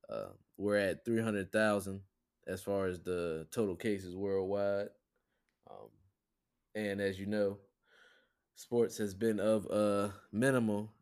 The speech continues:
at this time with a lot of sporting events, championships, uh, conference championships, tournaments, uh, being canceled due to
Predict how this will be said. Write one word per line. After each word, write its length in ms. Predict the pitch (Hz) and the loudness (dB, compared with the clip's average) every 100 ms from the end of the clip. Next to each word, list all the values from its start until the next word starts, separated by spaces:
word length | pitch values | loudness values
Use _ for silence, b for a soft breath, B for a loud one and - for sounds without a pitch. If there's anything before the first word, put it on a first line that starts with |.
| - | -2
at 200 | 101 95 | -2 0
this 180 | 101 | -2
time 480 | 101 113 104 104 113 110 | -2 -2 0 -2 -4 -10
with 280 | 98 101 98 | -4 -4 -2
a 240 | 98 92 92 | -4 -2 -2
lot 260 | 98 101 | 0 0
of 280 | 95 92 90 - _ _ _ _ _ | 0 -2 -4 -12 _ _ _ _ _
sporting 460 | - 113 113 104 95 | -6 2 2 2 0
events, 580 | 87 101 104 98 - | -2 0 0 -2 -8
championships, 1300 | - - 113 95 101 98 - 107 104 92 - - - - | -8 -2 0 0 -2 -4 -2 0 0 0 -6 -10 -10 -10
uh, 440 | 60 - - - - - | -10 -10 -12 -18 -18 -6
conference 500 | 113 101 95 101 98 | -4 -4 -4 -8 -6
championships, 840 | - 98 92 90 - 104 95 - | -4 -2 -2 -6 -4 -4 -4 -6
tournaments, 960 | - 107 101 98 101 98 - - - - _ _ _ _ _ _ - | -8 -6 -4 -4 -4 -4 -6 -14 -20 -20 _ _ _ _ _ _ -10
uh, 160 | 50 50 - _ | -10 -10 -16 _
being 220 | 90 98 90 | -6 -6 -4
canceled 580 | 120 104 95 - 90 - _ _ 87 | -4 -4 -4 -6 -8 -8 _ _ -10
due 220 | 104 95 90 - | -4 -4 -6 -8
to 400 | 101 90 90 | -6 -6 -8